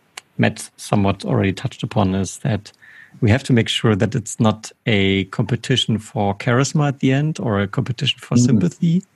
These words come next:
Speaker 1: right?
Speaker 2: Yes.
Speaker 1: So I think mindfulness is extremely important. I've seen this in the past where, like, five years in a row, <laughs> I was being measured on some bonus,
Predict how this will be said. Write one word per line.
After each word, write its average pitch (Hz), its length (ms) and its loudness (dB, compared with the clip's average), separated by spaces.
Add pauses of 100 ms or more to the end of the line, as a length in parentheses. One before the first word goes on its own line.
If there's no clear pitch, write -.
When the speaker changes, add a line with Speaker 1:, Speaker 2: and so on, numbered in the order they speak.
Speaker 1:
right? 117 400 -2
Speaker 2:
Yes. 110 160 -4
Speaker 1:
So 104 300 2
I - 100 0
think 110 180 -2
mindfulness 110 640 2
is - 80 -14
extremely 113 380 0
important. 110 440 0
I've - 140 -2
seen 117 200 2
this 104 160 0
in 107 60 0
the 104 60 2
past 107 440 0
where, 101 200 0
like, 98 160 -2
five - 300 0
years 120 100 2
in 104 80 0
a 101 80 2
row, 107 300 2 (180)
<laughs> - 180 -20
I - 540 0
was - 180 -2
being 143 280 2
measured 139 260 0
on 135 140 2
some 127 200 0
bonus, 147 420 2